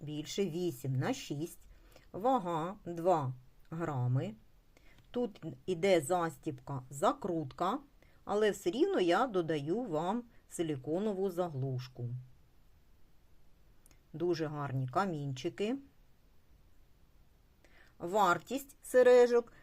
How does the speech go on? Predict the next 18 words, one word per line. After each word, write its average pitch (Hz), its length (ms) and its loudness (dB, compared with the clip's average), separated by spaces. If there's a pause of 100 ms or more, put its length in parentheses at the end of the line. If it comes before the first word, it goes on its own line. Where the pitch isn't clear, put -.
(160)
тисяча 349 560 4
шістсот 226 640 0
п'ятдесят 160 720 -2 (220)
гривень. 131 680 -2 (1900)
Срібні 202 560 -2
сережки-пусети 190 1300 2
з 247 40 -8
натуральними 214 840 2
смарагдами. 185 1000 2 (420)
Також 208 460 0
камінчик 196 800 -2
вісім 196 500 -4 (100)
на 180 240 -4
шість, 185 600 -6 (560)
вага 214 460 2
приблизно 160 880 0
два 160 400 -2
грами. 151 600 0